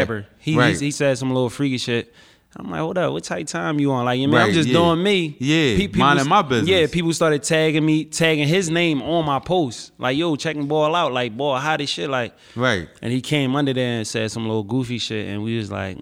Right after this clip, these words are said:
Speaker 1: I was like, "Ah, nah, I can't let that rock."
Speaker 2: Right, and then you
Speaker 1: Yeah,
Speaker 2: did
Speaker 1: man.
Speaker 2: your thing.
Speaker 1: And I just went in, and I, you know, started, did what I did.
Speaker 2: Right.
Speaker 1: And like you said,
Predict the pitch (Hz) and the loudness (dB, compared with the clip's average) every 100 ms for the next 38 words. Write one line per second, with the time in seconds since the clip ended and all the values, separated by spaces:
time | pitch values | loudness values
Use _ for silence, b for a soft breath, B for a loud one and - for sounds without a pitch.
0 | - - 117 98 90 90 90 85 87 87 | -16 -14 -12 -10 -12 -12 -12 -14 -14 -14
1 | 101 - 104 92 92 87 85 92 - _ | -16 -12 -10 -10 -12 -12 -10 -12 -12 _
2 | _ 101 107 110 87 76 90 90 92 92 | _ -8 -2 -2 -2 -6 -8 -6 -6 -4
3 | 101 98 101 107 120 107 85 78 101 98 | -4 -2 -2 -2 -4 -6 -10 -8 -6 -6
4 | 104 101 110 117 117 113 110 135 98 104 | -6 -6 -4 -2 -2 -4 -6 -6 -6 -8
5 | - 120 110 104 107 - 110 110 104 110 | -10 -8 -6 -4 -6 -4 -2 -2 -4 -2
6 | 127 131 123 127 113 127 131 127 - B | 2 2 2 0 0 0 2 0 -4 B
7 | 117 113 90 - - 123 113 110 117 120 | 0 2 0 -6 -6 -4 -2 -2 -2 -2
8 | 147 143 175 160 127 | -2 2 2 4 2